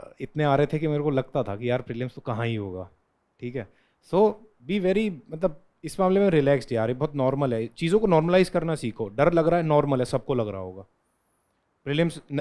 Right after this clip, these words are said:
ऐसा लग रहा है नहीं निकलेगा, सबको लग रहा होगा। भाई मुझे लग रहा था, जो कह रहा है मुझे तो, मैं तो कॉन्फिडेंट था, मैं झूठ बोल रहा है यार।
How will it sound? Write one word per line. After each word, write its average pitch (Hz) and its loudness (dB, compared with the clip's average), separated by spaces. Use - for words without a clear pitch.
ऐसा 135 2
लग 151 4
रहा 156 2
है 147 -2
नहीं 143 0
निकलेगा, 151 -2
सबको 175 -2
लग 160 2
रहा 156 0
होगा। 147 -6
भाई - -14
मुझे 131 -2
लग 143 2
रहा 143 -2
था, 139 -14
जो 135 -8
कह 135 0
रहा 147 6
है 147 2
मुझे 143 0
तो, 147 -2
मैं 135 0
तो 147 -2
कॉन्फिडेंट 139 -4
था, 139 -2
मैं 143 -4
झूठ 127 -6
बोल 117 -6
रहा 98 -10
है 101 -10
यार। 104 -14